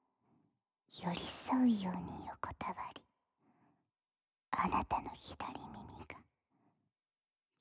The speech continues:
よく見えるところに、私は左手に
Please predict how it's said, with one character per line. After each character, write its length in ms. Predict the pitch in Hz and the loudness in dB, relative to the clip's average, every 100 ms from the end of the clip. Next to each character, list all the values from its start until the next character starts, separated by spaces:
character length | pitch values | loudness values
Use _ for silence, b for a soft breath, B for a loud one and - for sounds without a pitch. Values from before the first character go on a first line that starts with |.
| - | 0
よ 60 | 190 - | 0 -2
く 100 | - - - | -12 -12 0
見 280 | 180 175 202 | 4 6 4
え 20 | |
る 80 | 247 - | 2 -4
と 100 | - - | -12 -12
こ 120 | - | -12
ろ 100 | - - | -12 -12
に、 180 | - - _ _ _ _ _ _ _ _ _ _ _ _ _ _ _ _ _ _ _ _ - | -18 -20 _ _ _ _ _ _ _ _ _ _ _ _ _ _ _ _ _ _ _ _ -4
私 580 | - - - - - | -2 2 2 0 -4
は 100 | - | -4
左 580 | - - - - - - | -4 -4 -4 2 2 2
手 120 | - - | -10 -8
に 320 | - - | -6 -6